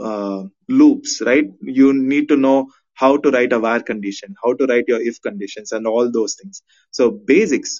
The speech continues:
which you can also do it even on an Excel. And the same thing you need to know on S Q L. Like select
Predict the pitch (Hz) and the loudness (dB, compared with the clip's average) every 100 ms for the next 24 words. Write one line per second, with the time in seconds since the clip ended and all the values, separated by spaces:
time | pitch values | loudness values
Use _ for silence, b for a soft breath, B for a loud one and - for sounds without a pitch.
0 | - 123 123 - - _ _ 131 135 131 | -6 -6 -4 -12 -20 _ _ 0 0 0
1 | 123 180 233 151 151 160 - _ - 135 | 0 0 2 4 4 4 -4 _ -2 0
2 | 160 170 135 117 110 - 120 98 - _ | 2 0 0 -4 -6 -6 -6 -6 -10 _
3 | _ 104 107 - 135 190 185 180 156 127 | _ -8 -6 -2 0 0 0 0 0 0
4 | 127 135 131 117 147 185 - _ _ - | -2 -2 0 0 -2 -4 -12 _ _ -6
5 | 127 180 214 117 - 110 98 101 117 - | -2 -2 -4 -8 -6 -6 -4 -4 -4 -6
6 | _ _ - - 180 202 | _ _ -6 2 2 2